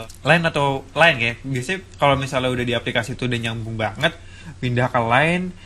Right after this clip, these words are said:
eh, ya akan gua diemin, terus tiba-tiba mau catch up aja gitu. Terus ya udah, akhirnya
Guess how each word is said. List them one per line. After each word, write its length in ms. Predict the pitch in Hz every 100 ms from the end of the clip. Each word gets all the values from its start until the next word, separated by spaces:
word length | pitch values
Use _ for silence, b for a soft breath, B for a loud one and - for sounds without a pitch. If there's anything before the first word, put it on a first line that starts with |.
| B B B B - -
eh, 840 | 120 117 117 113 113 120 113 - - 165
ya 160 | 196 185
akan 160 | 160 143
gua 480 | 123 123 123 123 120 - - - - - - - -
diemin, 600 | 135 135 135 139 170 165
terus 160 | 160 175
tiba-tiba 440 | 147 131 127 147 165 - -
mau 160 | 135 131
catch 280 | 139 - 139
up 120 | 127 127
aja 240 | 127 151
gitu. 400 | 151 151 175 175 -
Terus 240 | 170 175
ya 160 | - 185
udah, 240 | 185 127 113
akhirnya 280 | 139 214